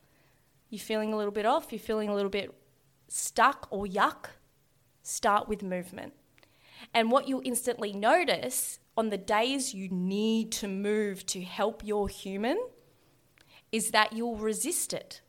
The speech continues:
You'll resist the desire to do it because it is the exact thing that is going to get you out of the shitty state. And that's when you know there's a part of you that is attached to the struggle in that day. It's attached to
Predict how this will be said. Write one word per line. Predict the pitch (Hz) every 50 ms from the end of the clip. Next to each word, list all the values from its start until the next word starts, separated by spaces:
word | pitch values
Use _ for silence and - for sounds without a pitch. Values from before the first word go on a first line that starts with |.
| _
You'll | - 220 226 233 214
resist | 214 214 208 196 190 247 320 - - - -
the | - 220
desire | 185 208 190 180 202 202 214 233 226 208 202
to | 202 - 185
do | 180 - 247 262 240 202
it | 180 - - - - - - _
because | - 220 - - 254 220 226
it | 226 220
is | 226 214 - -
the | - 220 202
exact | 190 185 - 202 180 247 240 302 330 - - - - - _
thing | - 330 320 262 220
that | 208 202
is | 190 190
going | - 220 214 208 202 196
to | 185 -
get | 180 180 - 233 233 - -
you | 208 202 - -
out | 202 196 214 220
of | 220 - -
the | -
shitty | 170 - - - 220 170 - 208 190
state. | - - - - 156 - - - - - - _ - - _ _ _ _ _ _ _ _ _ _ _ _ _ _ _ _ _ _ _ _ _ - - _ -
And | 196 196 202
that's | 233 254 262 262 -
when | - 254 247 262
you | 262 269
know | 269 262 214 185 175 175 185 262 302 294 - - _ _ _ _ _ _ _ _
there's | - 196 196 202
a | 190
part | 196 - 226 214 233 247
of | 254 233 226
you | 202 196
that | 202 190 196
is | 185 180 - - - _ -
attached | 190 180 - - - - - - 285 285 - - - - - - - -
to | - 285 294 277 226 190 190 - - - - - _ -
the | 208
struggle | - - - - - 240 226 226 226 214 185 175 -
in | 202 202 196 190
that | 185 185 - -
day. | - 190 175 175 - -
It's | - 214 -
attached | 220 214 - - - 262 254 - - - - -
to | - - 302 269 214 185 180